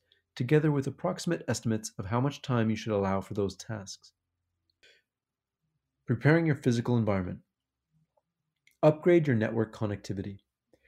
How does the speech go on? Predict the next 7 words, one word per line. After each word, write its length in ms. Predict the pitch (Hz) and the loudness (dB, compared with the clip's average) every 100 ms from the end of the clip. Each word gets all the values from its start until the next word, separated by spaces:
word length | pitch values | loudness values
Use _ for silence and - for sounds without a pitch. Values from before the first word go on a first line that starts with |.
| _ _ | _ _
Whether 180 | 127 127 | 4 6
you're 80 | 151 | 6
using 440 | 147 123 117 120 | 6 4 4 0
a 60 | 113 | 0
video 360 | 95 113 151 160 | 2 4 4 2
conferencing 580 | 160 156 143 135 147 | -2 -2 -2 0 -2
tool 460 | 127 151 143 151 | 0 0 2 0